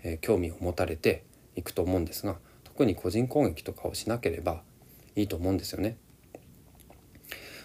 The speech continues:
はい。で、顔出しは必要かということで、まあ、必要ないという、こんな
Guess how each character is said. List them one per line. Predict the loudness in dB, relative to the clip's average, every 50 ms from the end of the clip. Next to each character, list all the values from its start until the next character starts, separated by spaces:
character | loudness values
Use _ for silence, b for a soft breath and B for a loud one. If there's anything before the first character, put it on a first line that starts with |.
| B B
は | -2 -2
い。 | -2 -2 -4 -12 -20 -20 -20 -20 -20 -20 -20 -16 -10 -8
で、 | -8
顔 | -6 -2 0 2 4
出 | 4 4
し | 2 4 2
は | 2 2
必 | 2 0 0 2 2
要 | 2 4
か | 4 2 2
と | 2 0 -4
い | -4
う |
こ | -4 -4
と | -4 -2
で、 | 0 0 0 -2 -2 -8 -6
ま | -4 -4
あ、 |
必 | -4 -4 -6 -2 2 4
要 | 4 6
な | 6 4
い | 4 2
と | 0 -4 -10
い | -10
う、 | -10 -16 B B B B B B B B B B B B -2
こ | 2
ん | 4
な | 4 4 4